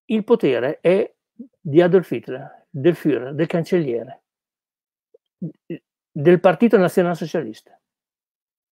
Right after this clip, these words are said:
Poi è chiaro, ma che va negoziato con, eh, c'è l'industria-, bene, ma quello è il potere. In Italia, anche qui, noi facciamo,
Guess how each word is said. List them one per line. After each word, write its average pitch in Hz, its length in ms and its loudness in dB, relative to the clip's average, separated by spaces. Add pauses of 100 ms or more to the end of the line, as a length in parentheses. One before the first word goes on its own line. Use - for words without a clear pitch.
(440)
Poi 113 200 -10
è 117 60 -14
chiaro, 123 320 -2
ma 117 160 -10
che 127 320 -2 (220)
va 127 260 0
negoziato 120 840 0
con, 123 400 0
eh, 120 280 -2 (1300)
c'è - 160 -2
l'industria-, 139 880 2 (160)
bene, 151 460 0 (280)
ma 160 360 0
quello 226 800 4
è 123 280 -2 (120)
il 180 180 -2
potere. - 520 -6 (920)
In 339 180 6
Italia, 160 640 2
anche 208 380 -4
qui, 151 160 -4
noi 190 320 0
facciamo, 175 600 -6